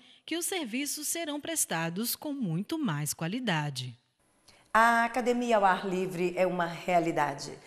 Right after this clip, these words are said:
Speaker 2: Os moradores do bairro Eldorado se uniram em prol do bem-estar para todos.
Speaker 1: Aconteceu na tarde desta última quarta-feira a entrega de mais uma academia ao ar livre na Praça cinco, no bairro Eldorado.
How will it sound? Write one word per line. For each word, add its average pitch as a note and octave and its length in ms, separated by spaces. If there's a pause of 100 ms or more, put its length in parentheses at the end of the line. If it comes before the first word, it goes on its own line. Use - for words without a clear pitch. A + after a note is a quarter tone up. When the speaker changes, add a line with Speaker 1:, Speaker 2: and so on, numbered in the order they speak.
(220)
Speaker 2:
Os D#3 140
moradores E3+ 540
do D#3+ 100
bairro D#3 380
Eldorado G3 640 (200)
se - 240
uniram C#4+ 540
em D#3 100
prol A3 460
do C4 120
bem-estar G3+ 840
para C#3 160
todos. - 560 (520)
Speaker 1:
Aconteceu D4 760
na A3 160
tarde F#3 440
desta F3 340
última A3 400
quarta-feira F#3+ 840
a B3 40
entrega A3+ 600
de G3+ 120
mais A3 400
uma C#4 160
academia F#3 600
ao E3+ 80
ar C#3+ 240
livre G3+ 540 (240)
na E4 160
Praça D#4+ 360
cinco, B3 520
no D4 160
bairro E3+ 360
Eldorado. F3 800